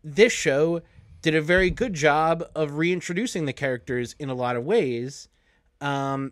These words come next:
and getting us good time with them, um, both together and individually. They did have to set up both dynamics because it's important to both ends of the, the show. I'm glad that it's here.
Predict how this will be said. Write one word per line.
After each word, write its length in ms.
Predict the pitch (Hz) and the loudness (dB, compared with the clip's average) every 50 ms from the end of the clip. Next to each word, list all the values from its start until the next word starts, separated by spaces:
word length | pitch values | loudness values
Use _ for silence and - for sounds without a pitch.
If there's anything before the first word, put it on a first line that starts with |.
| - - | -10 -10
and 200 | 139 135 135 131 | -10 -10 -6 -2
getting 320 | 147 143 143 147 143 139 | -2 -2 0 -2 -4 -4
us 180 | 139 135 123 - | -6 -6 -8 -10
good 360 | - 127 143 160 165 151 - | -8 -4 -2 -2 -2 -2 -6
time 400 | - - 143 143 143 147 143 131 | -10 -8 -4 -4 -4 -4 -4 -4
with 240 | 135 160 165 - - | -4 -4 -4 -4 -4
them, 440 | 147 139 139 139 135 139 139 139 139 _ _ _ _ _ _ _ _ _ _ _ - | -2 -2 -2 -2 -4 -6 -8 -10 -12 _ _ _ _ _ _ _ _ _ _ _ -6
um, 400 | 143 139 135 131 127 127 123 - | -4 -2 -2 -2 -4 -6 -4 -2
both 240 | - 139 135 120 - | -2 -2 -2 -2 -6
together 560 | - 135 117 151 156 175 208 214 208 208 - - | -10 0 4 4 4 6 4 2 2 0 0 -2
and 260 | 160 180 208 226 226 | -2 -2 0 0 0
individually. 680 | 226 226 214 214 240 185 165 139 123 107 101 98 98 - _ _ _ _ _ _ - - - - 143 | 0 0 0 -2 -2 -4 -4 -4 -6 -6 -8 -12 -16 -20 _ _ _ _ _ _ -20 -20 -20 -18 -6
They 200 | 139 143 135 139 | -2 -2 -2 0
did 160 | 131 165 170 | 0 -2 0
have 140 | 165 196 185 | 0 -2 -4
to 80 | - 160 | -4 -4
set 200 | - 196 190 185 | -2 0 2 2
up 160 | 180 156 - | 0 0 0
both 180 | - 175 170 - | 0 -2 0 0
dynamics 520 | - 165 175 196 220 190 143 123 120 - | 0 0 0 0 0 -2 -2 -4 -8 -10
because 300 | - 139 - 147 139 135 - 127 | -14 -8 -6 -6 -6 -6 -10 -14
it's 180 | 139 139 - - | -14 -10 -8 -8
important 480 | 139 131 - - 214 - - 127 123 - | -8 -6 -2 -2 -2 -2 -4 -8 -14 -10
to 160 | - 147 139 | -10 -10 -8
both 440 | 131 127 143 139 131 - - - _ _ _ _ _ _ _ _ _ _ - _ _ - | -4 -2 -2 -2 -2 -6 -12 -20 _ _ _ _ _ _ _ _ _ _ -20 _ _ -2
ends 240 | 156 190 202 170 | -2 0 0 -2
of 100 | 170 160 | -4 -2
the, 480 | 147 151 147 143 139 139 139 135 127 - - | 2 2 2 4 2 2 0 -2 -4 -6 -10
the 160 | - 120 127 | -12 -10 -8
show. 420 | - - 170 170 185 202 208 214 - - - - - _ _ _ _ _ _ _ | -6 -4 -2 0 0 0 -2 -4 -8 -14 -20 -20 -20 _ _ _ _ _ _ _
I'm 180 | - 180 196 180 | 0 0 0 0
glad 320 | 151 180 196 214 247 226 | 4 6 6 6 8 8
that 100 | 240 226 | 6 6
it's 140 | 208 - - | 6 2 -2
here. 440 | - 202 202 190 185 185 185 180 | -4 0 0 2 2 2 0 -2